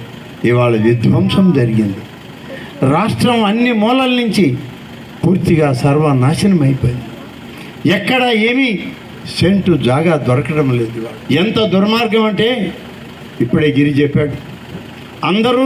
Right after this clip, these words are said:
రైతులే అన్నా ఇక్కడ ఉండేది, ఈ రైతులకి ఏదో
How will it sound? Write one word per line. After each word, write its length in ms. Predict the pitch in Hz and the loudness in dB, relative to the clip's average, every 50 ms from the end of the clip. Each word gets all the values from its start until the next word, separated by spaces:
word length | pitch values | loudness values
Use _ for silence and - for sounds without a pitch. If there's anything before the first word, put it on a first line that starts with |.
| 262 240 247 | 4 4 2
రైతులే 320 | 247 240 247 262 247 247 | 2 2 0 0 0 0
అన్నా 240 | 240 233 226 226 226 | 0 2 2 2 0
ఇక్కడ 240 | 214 190 202 196 175 180 185 | 0 2 2 2 4 6 6
ఉండేది, 340 | 180 190 185 160 147 180 208 208 185 135 123 - - - - - - - - - - - - - - - - | 6 4 4 4 2 2 2 0 -2 -4 -6 -8 -12 -16 -16 -18 -18 -18 -18 -18 -18 -18 -18 -12 -4 0 2
ఈ 100 | 165 214 220 220 233 | 2 4 4 2 2
రైతులకి 420 | 240 269 - 285 262 269 220 262 240 240 | 0 0 2 2 0 2 0 0 0 0
ఏదో 140 | 226 240 | 2 2